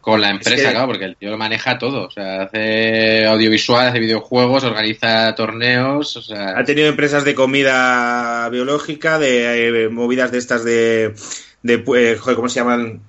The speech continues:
Speaker 2: Lo, lo que hace energía eólica, de movidas de estas de energía eólica, ha tenido mil cosas.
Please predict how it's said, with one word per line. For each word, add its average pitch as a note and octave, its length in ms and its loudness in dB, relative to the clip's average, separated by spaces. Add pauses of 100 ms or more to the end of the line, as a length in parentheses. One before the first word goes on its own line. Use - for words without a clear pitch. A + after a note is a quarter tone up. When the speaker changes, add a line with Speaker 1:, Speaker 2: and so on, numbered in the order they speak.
(260)
Speaker 2:
Lo, A#2 760 4
lo A#2 160 2
que B2 80 2
hace C3+ 400 2
energía C3 400 2
eólica, B2+ 340 2
de G#2+ 300 -4
movidas A#2 320 0
de B2 60 -2
estas B2 160 -2
de A#2+ 60 0
energía A#2 260 -2
eólica, C#3 240 2
ha C3 40 0
tenido D3+ 300 0
mil C3 260 -2
cosas. B2+ 360 -2